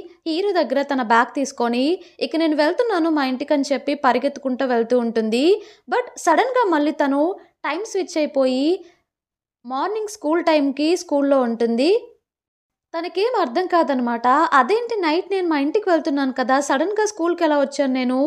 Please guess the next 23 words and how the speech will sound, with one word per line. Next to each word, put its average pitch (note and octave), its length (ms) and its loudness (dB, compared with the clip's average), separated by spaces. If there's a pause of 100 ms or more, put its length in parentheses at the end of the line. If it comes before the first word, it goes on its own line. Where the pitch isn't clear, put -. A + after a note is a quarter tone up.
(320)
ఇప్పుడు C4+ 200 -4
మళ్ళీ C#4 300 2
ఎర్లీ F4 260 2
మార్నింగ్ D#4+ 380 0
స్కూల్ E4 260 -4
టైమ్ F#4 220 0
ఎందుకయింది?" C4 520 -2
తనకేం C4 420 0
అర్థం A#3 300 -2
కాదు. A#3 320 0 (440)
లోపలికి G#4+ 440 2
వెళ్ళి E4 180 2
చూస్తే D4 340 -2
అందరూ C#4 320 2
క్లాస్ C4+ 360 2
టైమ్ C#4+ 200 0
అవుతుందని A#3+ 400 -4
చెప్పి B3+ 300 -4 (420)
రెడీ A#3 280 2
అవుతూ C4 280 2
ఉంటారు. A#3 460 2 (360)
ఇక C4+ 160 0
తను D4 220 0